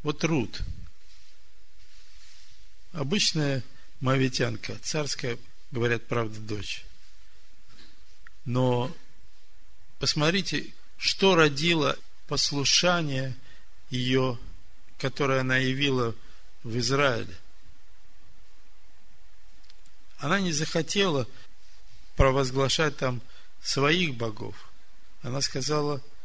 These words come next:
«Пусть твой Бог будет моим Богом». И Бог, как обильно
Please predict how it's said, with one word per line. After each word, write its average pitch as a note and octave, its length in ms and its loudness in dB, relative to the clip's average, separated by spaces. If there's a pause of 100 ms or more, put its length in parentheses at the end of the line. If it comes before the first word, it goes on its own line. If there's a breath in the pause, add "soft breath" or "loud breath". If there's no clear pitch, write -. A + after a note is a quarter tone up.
(360)
«Пусть - 280 0
твой F3 240 4
Бог D3 300 2
будет D#3 320 2
моим D#3 320 2
Богом». G2 400 -4 (1500)
И C#3+ 80 -2
Бог, F3 500 4 (400)
как D3 220 2
обильно C3+ 840 4